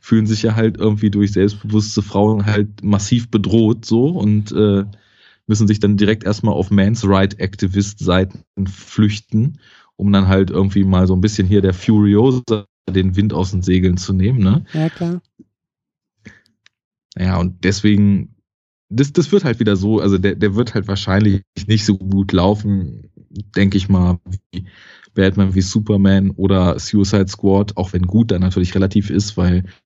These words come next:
Speaker 1: bei dem Irrsinns-Marketing-Schwachsinn, der da betrieben wird, der einfach auch noch nervt insgesamt, äh, reicht es ja nicht, das doppelte Budget einzuspielen. Ist ja trotzdem noch ein Flop, aber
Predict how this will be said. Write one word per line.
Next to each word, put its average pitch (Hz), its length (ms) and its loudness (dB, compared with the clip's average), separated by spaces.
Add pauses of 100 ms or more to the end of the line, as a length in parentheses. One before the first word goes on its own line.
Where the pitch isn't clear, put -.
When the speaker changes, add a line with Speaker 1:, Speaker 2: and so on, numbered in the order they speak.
(440)
Speaker 1:
bei 85 140 0
dem 95 320 2
Irrsinns-Marketing-Schwachsinn, 98 1600 0
der 95 100 2
da 92 120 0
betrieben 95 500 0
wird, 95 220 0
der 92 140 2
einfach 87 280 -2
auch 92 180 -4
noch 95 320 0 (300)
nervt - 260 -4
insgesamt, 98 680 0 (500)
äh, 85 220 0
reicht 82 420 -4
es 90 140 -2
ja 90 100 0
nicht, 87 180 0
das 92 100 0
doppelte 85 300 0
Budget 85 320 2
einzuspielen. 85 600 0
Ist 85 100 -4
ja 98 80 0
trotzdem 95 300 -2
noch 90 120 2
ein 98 80 0
Flop, 98 360 -2
aber 92 240 0